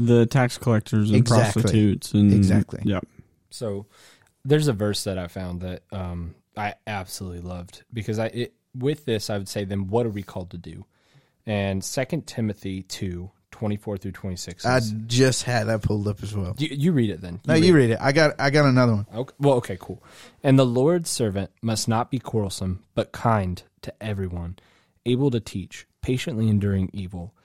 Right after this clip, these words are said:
Speaker 3: correcting his opponents with gentleness. God may perhaps grant them repentance, leading to a knowledge of the truth, and they may come to their senses and escape from the snares of the devil after being captured by him to do his will."
Speaker 2: Mm.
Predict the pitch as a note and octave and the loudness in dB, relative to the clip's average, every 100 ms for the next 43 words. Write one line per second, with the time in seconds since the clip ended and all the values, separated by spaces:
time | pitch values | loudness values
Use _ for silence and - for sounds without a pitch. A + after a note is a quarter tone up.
0 | _ _ - A2 A#2 C3 D#3 C3+ A2+ G#2+ | _ _ -2 0 0 0 0 2 2 0
1 | G2 - - C#3+ G2 - - F#2+ F2+ A2 | -2 -4 -2 0 0 -4 -8 -8 -4 -2
2 | G#2 - F2 - - - _ _ _ _ | -2 -4 -10 -10 -14 -16 _ _ _ _
3 | A#2 B2+ D#3 D#3 D#3 C#3 B2 - G#2+ - | 2 2 2 0 0 -4 -8 -8 -10 -8
4 | - G#2+ A2+ A2+ C#3 - A2+ A2 G2+ - | -12 -8 -4 -2 -4 -4 0 0 0 -4
5 | - - G2+ F2 - - A2 C3+ D3+ C3+ | -8 -6 -6 -8 -10 -6 -2 0 0 -2
6 | A#2 G2 F#2+ G2 A#2 C3+ B2 A2 G2+ - | -4 -2 -2 -2 -2 -4 -6 -8 -10 -10
7 | G2+ F2+ - _ _ _ A#2+ A2 A#2 B2 | -10 -10 -12 _ _ _ 0 2 2 0
8 | - D#3+ D#3+ D3+ C#3+ C3 - D3+ C#3+ G2 | -4 -4 -2 -2 -2 -2 -2 -2 -2 -6
9 | G#2 G#2 - - - D3+ - C#3+ C3 - | -4 -4 -4 -10 -10 -10 -4 -2 -2 -2
10 | C3 C3+ B2 A#2+ G2+ A2 G#2 F#2+ - _ | 0 0 -2 -6 -4 -4 -4 -8 -12 _
11 | _ A2+ A2 G#2+ G2 A2+ A2+ - F#2+ G2 | _ -6 0 0 0 -4 -4 -6 -6 -6
12 | F#2+ F#2 F#2+ F2+ - F#2+ F#2+ F2 - - | -8 -8 -10 -10 -10 -10 -8 -10 -14 -18
13 | - _ _ _ _ _ _ _ _ A2 | -20 _ _ _ _ _ _ _ _ -14